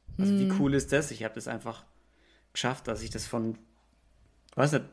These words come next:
Speaker 1: sechs Tagen die Woche waren Kacke zu einem Tag die Woche ist Kacke.
Speaker 2: Ja,
Speaker 1: Oder
Speaker 2: absolut.
Speaker 1: einem Tag im Monat.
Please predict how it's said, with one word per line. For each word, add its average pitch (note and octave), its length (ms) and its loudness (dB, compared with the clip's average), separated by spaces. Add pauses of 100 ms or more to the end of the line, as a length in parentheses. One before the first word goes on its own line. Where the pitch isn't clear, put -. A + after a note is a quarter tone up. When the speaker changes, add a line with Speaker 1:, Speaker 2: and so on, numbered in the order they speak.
(240)
Speaker 1:
sechs C#3+ 340 8
Tagen D3 280 8
die C3+ 120 4
Woche C#3+ 400 8
waren C3+ 360 4
Kacke E3+ 440 0 (420)
zu C#3+ 280 0
einem C#3+ 260 2
Tag A#2+ 280 0
die A2+ 120 -4
Woche A2+ 200 -4
ist - 140 -8
Kacke. - 280 -8 (460)
Speaker 2:
Ja, A3+ 160 6
Speaker 1:
Oder A#3 160 2
Speaker 2:
absolut. G3+ 260 4
Speaker 1:
einem A#3 100 10
Tag C3 160 8
im B2 80 4
Monat. D3+ 460 4